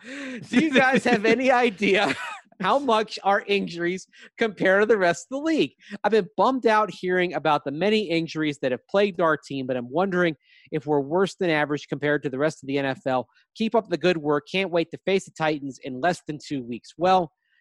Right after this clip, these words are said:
Speaker 1: I'm going to lean on the words of,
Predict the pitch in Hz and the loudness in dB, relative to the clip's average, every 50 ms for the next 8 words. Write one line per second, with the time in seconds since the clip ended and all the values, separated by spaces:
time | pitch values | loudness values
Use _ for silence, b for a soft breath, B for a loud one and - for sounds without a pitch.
0 | _ _ _ _ _ _ _ _ - 185 185 190 190 190 165 - 190 220 269 302 | _ _ _ _ _ _ _ _ -2 0 0 0 0 -2 -2 0 2 2 2 2
1 | 285 - 294 285 254 220 196 196 196 190 185 175 175 170 175 - 160 156 151 147 | 0 -2 -4 -4 -4 -2 0 0 2 2 2 2 0 0 -2 -2 -2 0 2 2
2 | 143 143 139 139 131 131 135 123 - _ - 151 147 139 143 165 170 170 170 156 | 2 0 0 -2 -2 -4 -6 -8 -10 _ -4 -4 -4 -2 0 0 2 2 2 0
3 | 139 - 160 143 135 117 | 0 0 0 0 0 0